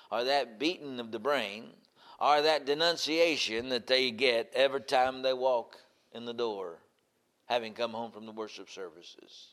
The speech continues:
And after a period of time, it just doesn't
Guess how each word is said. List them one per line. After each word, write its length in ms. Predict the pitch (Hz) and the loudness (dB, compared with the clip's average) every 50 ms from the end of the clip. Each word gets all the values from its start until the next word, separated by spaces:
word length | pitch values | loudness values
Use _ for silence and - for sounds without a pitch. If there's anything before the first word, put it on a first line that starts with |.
| _ _ _ _ _ _ _ _ _ _ _ _ _ _ _ _ _ _ _ _ _ _ _ _ _ _ _ _ _ _ _ | _ _ _ _ _ _ _ _ _ _ _ _ _ _ _ _ _ _ _ _ _ _ _ _ _ _ _ _ _ _ _
And 120 | - 104 | -12 -8
after 260 | 117 117 113 - 107 104 | -8 -8 -8 -8 -10 -10
a 20 | |
period 320 | - - 120 113 110 110 | -8 -6 -4 -4 -4 -6
of 120 | 107 101 _ | -8 -12 _
time, 320 | - 120 113 123 131 139 143 139 127 _ _ _ _ _ _ _ _ _ _ _ _ _ _ _ _ _ _ _ _ _ _ _ _ _ | -4 -4 -2 -2 -4 -8 -8 -14 -20 _ _ _ _ _ _ _ _ _ _ _ _ _ _ _ _ _ _ _ _ _ _ _ _ _
it 200 | - 131 131 127 | -4 -4 -4 -4
just 360 | - 110 113 110 110 - - | -4 -6 -6 -6 -6 -10 -10
doesn't 340 | - 98 95 - - 110 113 | -10 -10 -10 -10 -14 -18 -20